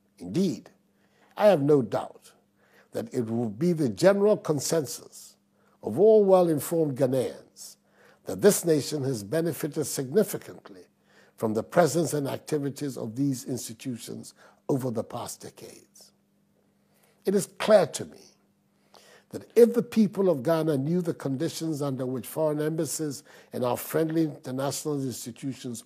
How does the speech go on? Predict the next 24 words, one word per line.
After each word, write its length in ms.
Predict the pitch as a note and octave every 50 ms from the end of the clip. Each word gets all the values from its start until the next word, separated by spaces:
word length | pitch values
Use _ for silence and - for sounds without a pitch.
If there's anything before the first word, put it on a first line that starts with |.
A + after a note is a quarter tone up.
| _ -
operate 500 | C#3 C3+ - C#3 C#3+ C3+ C3+ B2+ - -
in 160 | G2+ G2+ F#2
Ghana, 420 | A#2+ D3 D#3+ D3 B2 - - - - _ _ _ _ _ _ _ _ - _ _ - - _ _ -
nobody 600 | G2 G#2 A#2 F3 G3+ G3 E3+ F3 E3+ D#3 D#3 D#3
would 240 | D3+ D3 C3+ B2 B2
have 140 | A#2+ A2 G#2+
been 160 | B2 A#2+ A2+
surprised 800 | - - - - - - E3 D3 G#2 - - - - - - - _ _ _ _ _ _ _ _
that 120 | - G2+
a 100 | A2 G#2
defense 480 | G2 G2+ A2+ - - - F3 F3+ E3 -
cooperation 760 | - - C#3+ C#3+ C3 - - - D3+ D3+ C#3+ - D3+ C#3 A2+
agreement 640 | G2+ G#2 A2+ B2+ C3+ A#2 - - - - _ _ _ _ _ _ _ _ _
would 140 | A2+ A#2 A2+
make 240 | B2+ D3 D3 B2+ -
such 260 | - C3+ A2+ - -
provisions. 840 | - A2+ G2 F2+ G2+ F#2 E2 - - - - _ _ - - - _ _ _ _ _ _ _ _ _ _ _ _
Such 340 | - - - E3+ - - -
knowledge 460 | C3 C#3+ D3+ D#3+ D3+ E3 F#3 F#3 - - - _ _ _ _ _ _ _ _ _ _ _ _ -
would 140 | A#2 A2+ A2+
have 100 | G2+ -
spared 420 | - - - D#3+ D3+ D3+ C#3 C3+
many 460 | C#3 D3+ E3 F3+ G#3+ A3 G#3 G#3+ G#3+
citizens 560 | F3+ - - E3+ - - A2+ F#2+ - - -